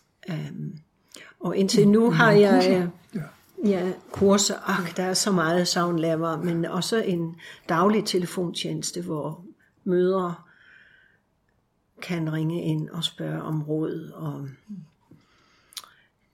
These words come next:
Speaker 1: øhm, sommerlejre, og ja. Altså, vi har givet indtil nu to hundrede og halvtreds tusind kroner til Savn gennem de år, pladen har været der. Det, den er kommet i tredje oplag,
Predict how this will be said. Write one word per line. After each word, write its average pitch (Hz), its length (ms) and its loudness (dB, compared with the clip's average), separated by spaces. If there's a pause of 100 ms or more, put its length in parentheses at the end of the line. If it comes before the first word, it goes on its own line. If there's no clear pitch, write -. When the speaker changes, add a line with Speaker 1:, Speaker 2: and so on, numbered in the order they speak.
(100)
Speaker 1:
øhm, 165 500 -12 (280)
sommerlejre, 143 920 -4
og 151 180 -6
ja. 147 160 -8 (1400)
Altså, 190 200 -2
vi 196 120 4
har 247 240 4
givet 254 240 4
indtil 247 340 2
nu 233 340 4 (100)
to 254 200 -4
hundrede 220 220 2
og 180 40 4
halvtreds 185 420 0
tusind 208 460 -4
kroner 175 540 -4 (100)
til - 180 -6
Savn 160 560 -2
gennem 160 440 -4 (400)
de 208 160 -2
år, 185 420 -4 (100)
pladen 175 320 0
har 185 180 -6
været 151 340 -6
der. 156 140 -4 (720)
Det, 170 280 -2
den 175 180 -2
er 160 100 -6
kommet 180 320 -2
i 165 60 0
tredje 214 460 -2
oplag, 190 580 -4